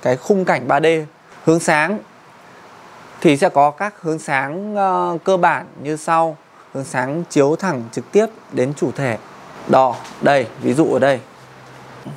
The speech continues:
Các bạn có thể xem trực tiếp trên minh họa này nhá. Mình sẽ coi đây là hướng sáng chính của mình. Khi mà mình quay mặt về hướng đèn đây, hướng sáng đi trực tiếp vào mặt mình và sống mũi này sẽ rất là sáng.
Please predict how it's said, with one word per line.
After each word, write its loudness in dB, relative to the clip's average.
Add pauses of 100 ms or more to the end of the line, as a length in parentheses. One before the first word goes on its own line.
(140)
Các 2
bạn 2
có -2
thể 0
xem -2 (240)
trực -6
tiếp 4
trên -2
minh -2
họa -4
này -4
nhá. 0 (640)
Mình 2
sẽ 2 (100)
coi 6
đây 0
là 2
hướng -8
sáng -8
chính -2
của 0
mình. 0 (120)
Khi 4
mà 4
mình -4
quay 0
mặt 2 (720)
về 4
hướng -4
đèn 0
đây, 0 (1200)
hướng 2
sáng 0
đi 4
trực -8
tiếp 6
vào -2
mặt -8
mình -4 (280)
và 2
sống -6
mũi 2
này 0 (240)
sẽ 0
rất 2
là 4
sáng. -2